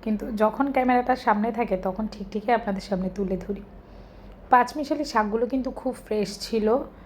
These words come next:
এবং আমি বেশ কিছুবার ধুয়ে নিয়েছি। আর এখানে কলাও কিন্তু আমি নিজেই কেটে নিয়েছি, কলাগুলো বেশ নরম তুলতুলেই ছিল। আমার হাজব্যান্ডের প্রিয় তরকারি হচ্ছে কাঁচা কলা দিয়ে ইলিশ মাছ তরকারি,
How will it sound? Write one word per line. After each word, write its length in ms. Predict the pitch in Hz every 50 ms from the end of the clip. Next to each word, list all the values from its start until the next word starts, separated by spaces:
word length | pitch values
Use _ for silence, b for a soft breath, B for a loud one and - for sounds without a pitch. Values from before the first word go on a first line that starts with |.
| B B B B B B - 214
এবং 520 | 208 196 190 196 196 196 196 196 196 202 196
আমি 240 | 180 190 196 202 202 196 196 - -
বেশ 260 | - 254 277 277 277 -
কিছুবার 460 | - 247 233 - 214 208 214 214 190
ধুয়ে 240 | - - 214 202 196
নিয়েছি। 500 | 190 190 190 185 185 - - 208 208 202 202 - - - - - - - - - - - - - - - - - - - - - B B B B B B B B B B B -
আর 140 | 349 359 349 - - -
এখানে 260 | 285 262 - 320 311 294
কলাও 360 | 302 - 240 240 254 294 330
কিন্তু 260 | 339 349 330 294 320
আমি 160 | 294 269 269
নিজেই 340 | 254 240 226 214 226 240 214
কেটে 240 | 226 233 214 233 220
নিয়েছি, 520 | 208 208 202 202 196 196 - 277 302 320 - B B B B B B B B -
কলাগুলো 520 | - 226 220 214 208 208 220 214 240 240
বেশ 220 | 226 233 240 233 -
নরম 300 | 226 220 208 202 208 208
তুলতুলেই 520 | 208 214 220 214 196 208 214 202 208 226 240
ছিল। 320 | - - 226 208 233 247 277 - B B B B B B B B -
আমার 240 | 208 214 220 233 247
হাজব্যান্ডের 480 | 233 220 208 196 214 220 214 220 226 214 220
প্রিয় 220 | - 220 214 208
তরকারি 420 | 208 220 214 208 208 220 208 208 220
হচ্ছে 340 | 214 214 208 214 - - 262
কাঁচা 320 | - - 202 202 214 208
কলা 260 | 208 - 202 202 202
দিয়ে 200 | 196 196 202 196
ইলিশ 420 | 202 196 196 185 196 202 196 - 208
মাছ 240 | 202 190 196 - -
তরকারি, 500 | 202 190 185 190 - 208 190 185 190